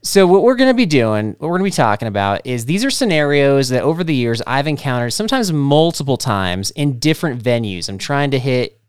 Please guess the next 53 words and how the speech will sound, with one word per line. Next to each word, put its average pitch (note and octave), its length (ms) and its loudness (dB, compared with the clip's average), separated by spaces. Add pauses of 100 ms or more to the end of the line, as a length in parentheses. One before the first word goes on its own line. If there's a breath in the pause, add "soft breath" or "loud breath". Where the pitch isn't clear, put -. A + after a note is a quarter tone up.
different D#3 300 -4
places C#3+ 380 -2
people C3 240 -8
might A2+ 260 -4
go A2+ 240 0
to G#2+ 100 -4
do G#2+ 140 -6
their G2+ 140 -4
picking. F2+ 540 -14
And G#2 600 -6 (1120 soft breath)
I, A#2+ 340 0
these C#3+ 260 -4
are D#3+ 40 -4
things F3 260 -2
that E3 100 4
I've G#3 140 4
learned A2+ 180 0
from, G2+ 140 -4
to G#2 80 -6
be G2+ 140 -2
honest, G2+ 240 -2
'cause A#2+ 120 -4
sometimes C#3 320 -2
I B2 60 2
do A#2+ 100 -4
this G#2 160 -6
well, D#3+ 220 2
sometimes C3+ 280 -4
I've G2+ 120 -6 (100)
made A#2+ 220 -12
some A#2 100 -10
mistakes C3 320 -4
in D#3+ 60 -6
this D3+ 120 -4
area. E3 260 -2
So - 140 -4
I'm D3 100 -4
gonna G#3+ 140 0
give D3 340 0
you, G2+ 420 -2
I - 360 -18
think G3 120 -4
I've G3 60 -2
got D#3+ 140 0
three F#3 260 -4
or E3+ 60 -2
four C#3+ 200 -2
scenarios, G#2+ 680 -2
and A#2+ 180 -6
you've F3+ 380 -2
gotta A3 260 2
tell E3+ 300 -2
me F#2+ 520 -2